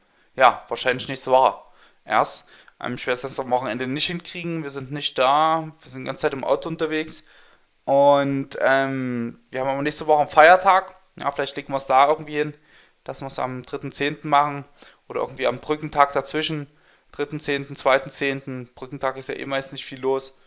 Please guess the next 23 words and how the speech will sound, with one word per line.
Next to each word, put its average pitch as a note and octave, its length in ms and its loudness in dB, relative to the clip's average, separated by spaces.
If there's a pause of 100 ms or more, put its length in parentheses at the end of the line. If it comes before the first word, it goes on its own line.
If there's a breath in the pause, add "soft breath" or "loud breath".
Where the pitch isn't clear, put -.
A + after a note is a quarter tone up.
(580 soft breath)
Da - 80 -6
kriegt - 200 -6
ihr D3+ 40 10
aber C3+ 120 2
von C#3+ 160 -4
mir C#3 100 -2
nochmal C3 260 0
eine G#2+ 100 -2
Info. E3 420 0 (320 loud breath)
Wollte C#3 200 -2
bloß C#3 140 -6
schon - 120 -4
mal C3 80 4
Bescheid A#2+ 400 4
geben. B2 260 -4
Ihr G#2+ 60 -12
könnt B2 200 -4
euch A2+ 140 -2
Samstag A2+ 340 2
und G#2+ 80 -6
Sonntag G#2 280 2
was F#2+ 140 -2
vornehmen. G2 320 0